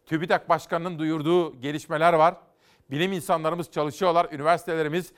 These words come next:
katkı veriyorlar efendim. covid'le mücadele kapsamında yerli aşı ve yerli ilaç konusunda çok güzel gelişmeler var.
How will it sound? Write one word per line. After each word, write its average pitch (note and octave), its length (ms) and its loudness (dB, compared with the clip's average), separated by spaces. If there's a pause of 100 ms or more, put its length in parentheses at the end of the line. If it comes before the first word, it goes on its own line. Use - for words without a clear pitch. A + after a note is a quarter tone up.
(180)
katkı E3+ 340 2
veriyorlar D3+ 380 0
efendim. D#3+ 300 -4 (500)
covid'le F#3+ 460 -4
mücadele F3 440 0
kapsamında E3+ 500 -2
yerli D#3 380 0
aşı F3 300 -4
ve F3+ 80 -2
yerli E3+ 300 0
ilaç F#3 340 -2
konusunda E3 440 -8
çok A3+ 300 -2
güzel E3+ 280 0
gelişmeler E3 480 -2
var. G3+ 180 0